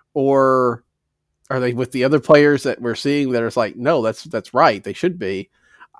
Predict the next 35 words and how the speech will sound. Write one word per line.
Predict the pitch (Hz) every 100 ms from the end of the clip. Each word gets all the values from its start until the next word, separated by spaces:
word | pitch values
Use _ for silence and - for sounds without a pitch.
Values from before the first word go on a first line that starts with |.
| -
I | 165
don't | 247
know. | 202
That | 131 170
was | 143
interesting, | 175 - 131
it, | 127 127 -
'cause | 139
it | 135
feels | 170 202 151
like | 117 - _ _ _ - _ -
the | 127 123
commissioner's | 139 156 160 135
office | 123 - 120
was | 127 113
afraid | 120 - 123 120 113
that | 120 - _ _ -
they | 135
did | 147 127
not | 135 117
wanna | 120
mess | 113 117
with | -
the | 101
players' | - 104 101
union, | 107 98 101
and | 95
so | 107
that's | 104 -
why | 98
they | 95
did | 98
it | 87
this | 92 -
way, | 80